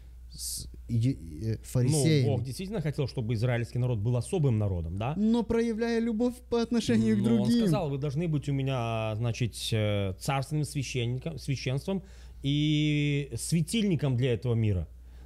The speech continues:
Speaker 2: Но, к сожалению, помните те притчи, которые мы размышляли, Христос говорит: "А если светильник поставить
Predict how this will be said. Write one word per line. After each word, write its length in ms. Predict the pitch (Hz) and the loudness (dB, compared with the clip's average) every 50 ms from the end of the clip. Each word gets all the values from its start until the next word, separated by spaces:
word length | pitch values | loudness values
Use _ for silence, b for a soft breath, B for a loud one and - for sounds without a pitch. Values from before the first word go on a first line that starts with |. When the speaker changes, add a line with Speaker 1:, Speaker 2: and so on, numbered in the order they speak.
| b - | b 4
Speaker 2:
Но, 260 | 135 160 202 220 208 | 4 4 4 4 0
к 60 | - - | -2 -4
сожалению, 580 | - 208 165 175 196 214 233 254 247 233 196 | -4 -4 -2 0 0 0 0 -2 -2 -2 -2
помните 380 | 156 202 214 214 214 185 180 180 | -2 -2 -2 -2 -2 -2 -2 -2
те 140 | 175 196 170 | -2 -4 -2
притчи, 300 | - 196 214 160 - 160 | -2 -2 -2 -2 -2 -4
которые 240 | 165 147 185 175 170 | -2 0 0 0 2
мы 100 | 165 160 | 2 2
размышляли, 360 | 156 151 165 151 - 170 160 | 2 0 0 -2 0 -2 -2
Христос 220 | 151 - - 180 | -2 -2 -4 0
говорит: 220 | 151 151 156 147 - | 2 2 2 2 0
"А 40 | 175 | -2
если 200 | 185 185 170 175 | -2 -2 -4 -6
светильник 500 | 165 - 180 156 - 196 185 180 160 127 | -6 -6 -6 -4 -2 0 0 0 0 0
поставить 560 | - 147 131 - - 165 160 165 151 139 - | -2 -4 -4 -2 0 0 0 0 0 -2 -6